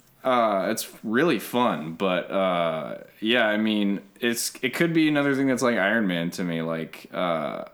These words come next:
I mean, I love the relationships and everything, but yeah, it's kinda like vanilla ice cream. It's one of those, like, you know, it just, it's aged so much for me personally that, like, I'm into the newer,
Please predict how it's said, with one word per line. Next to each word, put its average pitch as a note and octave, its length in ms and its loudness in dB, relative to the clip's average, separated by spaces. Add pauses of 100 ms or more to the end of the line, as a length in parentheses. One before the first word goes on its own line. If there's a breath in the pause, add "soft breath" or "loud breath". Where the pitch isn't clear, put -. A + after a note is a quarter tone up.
(120)
I A2+ 100 2
mean, B2+ 180 4
I A#2 60 6
love B2+ 260 2
the C#3+ 80 0
relationships B2+ 680 0
and C3 100 -2
everything, C3 360 0
but G2+ 200 0
yeah, G2 280 2
it's F2+ 100 -6
kinda A2 220 -2
like G#2 180 0
vanilla F2+ 400 -2
ice E2 320 -2
cream. E2 520 -8 (120)
It's G#2 160 -6
one A#2 140 2
of A#2+ 60 2
those, A2+ 200 0
like, G2+ 480 -4 (760 soft breath)
you A#2 140 0
know, F#2 180 2
it G2+ 60 0
just, A#2 320 -4 (340)
it's - 260 -6
aged G#2 380 0
so F#2+ 240 -2
much F#2 440 -2
for - 240 -6
me G2 260 0
personally F2 800 -4 (120)
that, D#2+ 240 -2
like, E2 420 -4
I'm F2 440 0
into E2+ 180 -4
the D#2+ 160 -6
newer, F2 640 -4